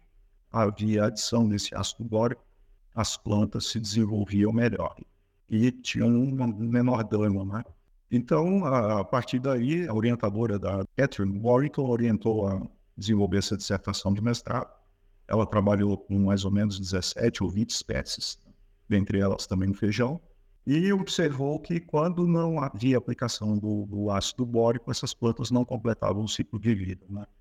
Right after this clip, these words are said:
Então, essa, essa longa história curta. E vale mencionar que aqui no Brasil também tem uma passagem interessante,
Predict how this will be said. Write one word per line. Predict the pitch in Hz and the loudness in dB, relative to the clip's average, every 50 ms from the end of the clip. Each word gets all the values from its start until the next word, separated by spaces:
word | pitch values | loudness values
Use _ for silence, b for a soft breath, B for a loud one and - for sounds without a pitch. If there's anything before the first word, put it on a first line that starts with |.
| _ _ _ | _ _ _
Então, | _ 117 107 110 110 | _ 0 2 2 2
essa, | 117 - - 123 - - - | 2 0 -2 -4 -6 -4 -2
essa | 117 113 110 107 113 107 - - 135 117 | 0 2 2 2 2 0 -2 -2 0 0
longa | 110 107 107 117 127 135 143 131 123 | 2 2 0 0 0 0 2 2 0
história | 123 - - - 113 110 110 113 | 0 -2 -2 0 0 0 0 0
curta. | - - _ 101 101 101 95 - - 98 - _ _ _ _ _ | -4 -4 _ -2 -2 -2 -2 -6 -12 -16 -18 _ _ _ _ _
E | - 120 143 160 165 | -4 -2 0 0 2
vale | 160 185 190 208 214 202 | 2 2 2 2 2 2
mencionar | 170 147 139 147 151 131 - - 127 120 131 147 151 147 | 2 2 2 2 2 0 0 0 0 0 2 0 0 0
que | - 120 | -2 -4
aqui | - - 135 | -2 -2 -2
no | 131 127 | -2 -2
Brasil | 117 110 107 107 98 113 139 156 147 | -2 -2 -2 -2 -2 -2 -2 -4 -4
também | - - 165 160 135 131 147 165 139 - | -4 -4 -4 -2 0 0 0 0 -2 -4
tem | - 131 123 | -4 -6 -4
uma | 120 120 117 - | -4 -4 -6 -10
passagem | - - 117 113 - - 117 117 127 113 117 104 98 101 - - _ | -10 -10 -8 -8 -6 -8 -4 -2 -2 -2 -2 -4 -4 -6 -6 -8 _
interessante, | - 80 - - 113 107 107 - - 147 156 170 - - - | -18 -10 -6 -2 -2 -2 -2 0 0 0 0 0 -2 -6 -14